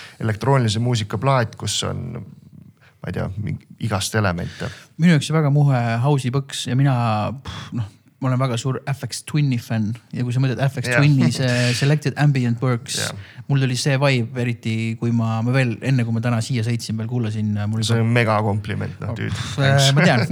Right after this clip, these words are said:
Speaker 1: Davai.
Speaker 2: Aga,
Speaker 1: Võta
Speaker 2: aga,
Speaker 1: vastu.
Speaker 2: ja võta vastu, jaa, äh, teenitult. Et ma sõitsin lihtsalt,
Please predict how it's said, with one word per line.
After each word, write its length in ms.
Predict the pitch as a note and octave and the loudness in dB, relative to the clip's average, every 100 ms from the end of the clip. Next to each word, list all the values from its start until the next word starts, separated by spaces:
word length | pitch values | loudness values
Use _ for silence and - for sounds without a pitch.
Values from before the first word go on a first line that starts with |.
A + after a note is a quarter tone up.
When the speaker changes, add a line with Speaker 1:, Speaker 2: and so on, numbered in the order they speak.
| D#3 E5 - F4+ A#3+ - - C4 - E4 C4+ | 4 4 2 4 6 6 6 4 4 -4 -2
Speaker 1:
Davai. 140 | A2 | 0
Speaker 2:
Aga, 240 | D#3 D#3 D3+ | 2 2 2
Speaker 1:
Võta 580 | D#3 G3 A3+ B3 D#3 B2+ | 4 2 0 -4 -2 2
Speaker 2:
aga, 160 | C#3+ C3 | 2 0
Speaker 1:
vastu. 320 | - - - - | -4 -12 -16 -10
Speaker 2:
ja 80 | D3 D3 - | -10 -10 -8
võta 240 | D3+ D3+ C#3+ | -8 -4 -4
vastu, 240 | - D#3 | -2 2
jaa, 140 | D#3+ B2 - - | 4 2 -2 -4
äh, 160 | C3+ C3+ E3 | 0 2 4
teenitult. 540 | E3 C#3 - A2+ - | 4 4 2 -6 -4
Et 160 | C3+ D3 | -4 2
ma 60 | D3+ | 2
sõitsin 240 | D#3+ D#3+ | 4 2
lihtsalt, 240 | D#3 C#3+ | -2 -6